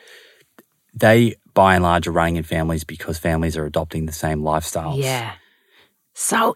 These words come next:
Speaker 2: interesting. And it's like a penny drop moment when I read that in your book. I was like,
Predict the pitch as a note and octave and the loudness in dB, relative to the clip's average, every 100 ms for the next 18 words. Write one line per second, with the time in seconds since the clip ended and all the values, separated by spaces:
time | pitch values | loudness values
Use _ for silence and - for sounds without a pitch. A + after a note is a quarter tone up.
0 | - C#4 A#3+ C#4+ B3+ - A#3+ A3 F#3+ E3+ | 2 2 4 2 2 2 4 6 6 4
1 | D#3 - A#3+ A#3 G#3+ - - G#3+ G#3+ F#3+ | 2 4 4 4 2 0 2 2 2 2
2 | G3+ F#3 F#3+ F3 E3 G#3 G3+ D#3 D#3 D#3 | 4 4 4 4 4 4 2 4 4 6
3 | D#3+ E3 D#3+ D#3+ D#3 D#3 F3+ F#3 F3+ F3 | 6 6 4 4 2 2 4 4 4 2